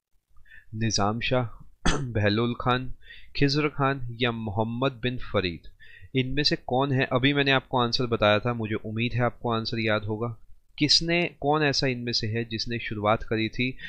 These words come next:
सैयद डायनेस्टी की? फटाफट बताओ भाई, किसे माना जाता है जिसने शुरुआत करी है सैयद डायनेस्टी की?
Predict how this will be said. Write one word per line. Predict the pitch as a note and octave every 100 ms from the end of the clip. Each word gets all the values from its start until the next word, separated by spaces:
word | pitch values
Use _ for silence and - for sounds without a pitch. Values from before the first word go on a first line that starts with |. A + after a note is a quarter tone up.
| -
सैयद | - - B2+ B2 C#3 C3+
डायनेस्टी | A2 F#2+ F#2 - F2+
की? | F2 F2 - - - -
फटाफट | B2 B2 B2 A#2+
बताओ | A#2 A2+ A2+
भाई, | A#2 - - - _ _ _ _ - _ _ - - -
किसे | C3 E3
माना | D#3 C3 C3+
जाता | C3 B2 B2
है | B2
जिसने | B2+ B2 B2+ B2+
शुरुआत | - A2+ G#2+ -
करी | A2 A2
है | A#2
सैयद | A2 A2 G#2+
डायनेस्टी | G#2+ G#2+ - A2
की? | A#2+